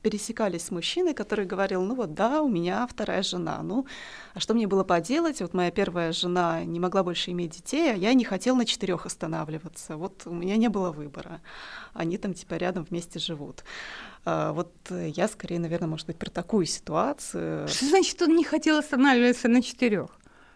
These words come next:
Speaker 2: А если он не захочет останавливаться на пятидесяти четырех?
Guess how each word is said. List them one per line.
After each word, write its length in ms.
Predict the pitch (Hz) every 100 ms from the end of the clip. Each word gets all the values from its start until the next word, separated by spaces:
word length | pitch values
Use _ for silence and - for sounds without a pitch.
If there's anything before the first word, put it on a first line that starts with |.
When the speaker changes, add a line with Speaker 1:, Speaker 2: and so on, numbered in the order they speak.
| -
Speaker 2:
А 100 | 220
если 180 | 302 392
он 140 | 381
не 80 | 359
захочет 420 | 349 359 370 -
останавливаться 680 | 277 - 302 311 320 311 311
на 160 | 294 302
пятидесяти 640 | 339 330 240 254 262 -
четырех? 540 | - - 269 254 240